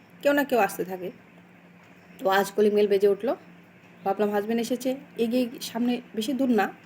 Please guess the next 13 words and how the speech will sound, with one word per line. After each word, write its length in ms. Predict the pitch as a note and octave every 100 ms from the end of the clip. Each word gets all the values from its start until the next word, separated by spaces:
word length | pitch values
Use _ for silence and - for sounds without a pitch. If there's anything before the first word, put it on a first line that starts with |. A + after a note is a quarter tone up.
| A3 - - - - -
এখান 180 | G#3 G#3
থেকে 140 | G#3 A3+
ঘরের 180 | G3+ F#3+ -
থেকে 160 | A#3+
দেখতে 260 | A3 G#3+ A3+
পাই, 200 | A3 G3 G#3
পেয়ে, 240 | G#3 G#3 - -
পাই 160 | G3+ C#4+ - - - - - - G#3+
যে 300 | F#3+ F#3 E3+ - - - -
সবজিওয়ালা 560 | - F3 - E3 D#3
কলিং 240 | E3+ E3+ E3
বেল 100 | E3+
বাজিয়েছে। 520 | D#3+ E3 F#3+ G3+ -